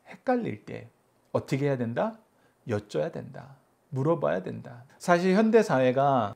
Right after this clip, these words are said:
개인주의화 되면서 다양한 기준으로, 각자가 가지고 있는 기준으로 사는 게 가장 좋고 행복한 거야. 그것을 우리가 인정하고 서로가 서로의 해석을 "우리가 서로 막지 마." 이렇게 생각하기 때문에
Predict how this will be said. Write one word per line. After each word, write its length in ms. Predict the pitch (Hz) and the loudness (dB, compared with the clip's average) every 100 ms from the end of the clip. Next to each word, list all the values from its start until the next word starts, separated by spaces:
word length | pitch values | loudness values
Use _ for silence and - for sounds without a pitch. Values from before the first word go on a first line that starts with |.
| - | 0
개인주의화 640 | 143 175 190 175 170 165 | 2 4 2 4 6 6
되면서 800 | 151 120 123 117 131 131 110 120 - | 4 0 0 0 2 2 2 -8 -16
다양한 480 | - 135 180 202 190 | 0 4 6 4 0
기준으로, 580 | 160 123 131 147 135 107 | -2 -2 0 2 2 0
각자가 540 | - 113 - 196 190 | -6 -6 0 0 0
가지고 320 | 160 131 156 | -2 -4 -4
있는 220 | 160 160 151 | -6 -6 -6
기준으로 420 | 139 147 185 185 | -6 -4 -2 -2
사는 280 | - 135 147 | -2 -2 -2
게 160 | 170 | -4
가장 420 | - 123 156 160 | -4 -6 -4 -8
좋고 360 | - 139 - 165 | -6 -8 -6 -6
행복한 500 | 233 240 - 214 175 | -2 -2 -2 -4 -2
거야. 460 | 147 160 147 - - _ _ - _ | 2 4 2 -2 -12 _ _ -20 _
그것을 360 | - 196 214 208 | 4 6 6 6
우리가 240 | 160 160 | 2 2
인정하고 580 | 143 139 160 156 147 156 | 2 0 0 2 2 0
서로가 460 | 143 139 147 160 151 | 0 0 2 2 2
서로의 480 | 143 139 143 147 | 0 2 4 2
해석을 600 | 143 185 185 160 175 120 - - - | 0 0 2 4 4 2 -2 -20 -6
"우리가 240 | 151 170 | 0 2
서로 440 | 151 160 160 151 120 | 2 0 2 2 2
막지 360 | 107 110 - | -2 -10 -8
마." 420 | 180 135 139 98 101 | -2 0 0 -2 -4
이렇게 300 | - 202 208 | 0 2 2
생각하기 500 | 175 170 175 185 175 | 0 0 -2 0 -2
때문에 600 | 175 156 147 180 131 101 | -2 -2 0 0 -2 -4